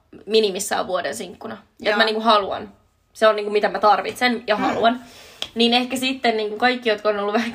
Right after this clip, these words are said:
Speaker 1: liian mukavia, niin ehkä sit se on ollut joku semmonen, että okei, I, I hold back. Et nyt mä en,
Speaker 2: Mm.
Speaker 1: niinku, halua mennä mihinkään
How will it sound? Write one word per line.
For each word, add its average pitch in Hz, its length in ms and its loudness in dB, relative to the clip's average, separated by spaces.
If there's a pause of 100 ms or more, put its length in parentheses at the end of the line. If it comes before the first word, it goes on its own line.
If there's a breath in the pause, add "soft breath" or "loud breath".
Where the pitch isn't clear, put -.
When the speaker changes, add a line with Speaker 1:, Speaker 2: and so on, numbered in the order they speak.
(140)
Speaker 1:
liian 233 220 2
mukavia, 214 640 0 (240 loud breath)
niin 220 160 0
ehkä 226 140 -4
sit 240 160 -4
se 233 100 4
on 226 60 6
ollut 214 160 2
joku 180 160 -6
semmonen, 196 280 -2
että 190 120 0
okei, 196 220 -2
I, 185 640 -2
I - 40 -2
hold 190 180 2
back. - 260 0 (200)
Et 196 100 -6
nyt 220 220 4
mä 202 120 4
en, - 60 2
Speaker 2:
Mm. - 20 -4
Speaker 1:
niinku, 202 200 -4
halua 185 320 2
mennä 190 320 -4
mihinkään 180 680 -6